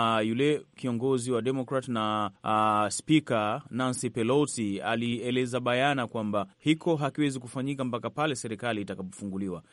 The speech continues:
Je, mara baada ya kufanyika kwa hotuba hii tutarajie kuona tena,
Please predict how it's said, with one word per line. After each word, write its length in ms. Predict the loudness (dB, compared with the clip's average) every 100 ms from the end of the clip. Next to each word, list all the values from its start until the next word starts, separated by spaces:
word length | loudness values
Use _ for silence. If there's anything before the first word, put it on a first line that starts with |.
| _ _ -6
Je, 240 | 2 2
mara 200 | 2 0
baada 500 | 2 2 4 4 2
ya 220 | 2 0
kufanyika 460 | -2 -6 -4 0 0
kwa 240 | 2 0 0
hotuba 380 | -2 -2 -4
hii 260 | 0 0 0
tutarajie 460 | -2 -2 -2 -2 -4
kuona 300 | -2 -2 -2
tena, 360 | -4 -2 -4